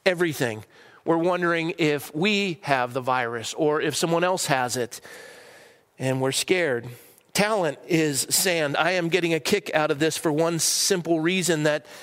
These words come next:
we have come to realize we really don't need celebrities or athletes. All sports have been canceled.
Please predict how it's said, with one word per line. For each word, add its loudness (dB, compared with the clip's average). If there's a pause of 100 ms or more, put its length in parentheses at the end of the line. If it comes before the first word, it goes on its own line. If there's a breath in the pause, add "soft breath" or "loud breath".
(840 loud breath)
we 2
have 0
come 0
to 2
realize 0
we 2
really 0
don't 0
need 0
celebrities 0
or 0
athletes. -2 (760 loud breath)
All 2
sports 0
have 0
been 0
canceled. 0